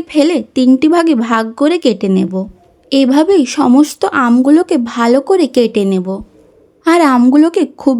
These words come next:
বেশি বড়ও করবে না ও খুব বেশি ছোটও করে কাটবে না, এভাবেই সমস্ত আমগুলোকে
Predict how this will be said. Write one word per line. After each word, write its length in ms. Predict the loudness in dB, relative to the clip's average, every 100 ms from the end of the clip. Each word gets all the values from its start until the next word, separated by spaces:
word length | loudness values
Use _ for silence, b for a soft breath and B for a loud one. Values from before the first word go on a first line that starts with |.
| -2
বেশি 200 | 0 0 2
বড়ও 300 | 0 0 0 0
করবে 240 | 0 0 0
না 60 | 0 0
ও 40 | -4 -2
খুব 120 | -2 0
বেশি 180 | 0 -2 0
ছোটও 300 | 0 2 0
করে 220 | 2 0 -2
কাটবে 300 | -6 -6 -6 -6
না, 80 | -10 -16 -20 _ _ _
এভাবেই 420 | 0 2 2 2 2 0
সমস্ত 380 | 0 -2 -4 -6 -2 0
আমগুলোকে 440 | 2 2 0 0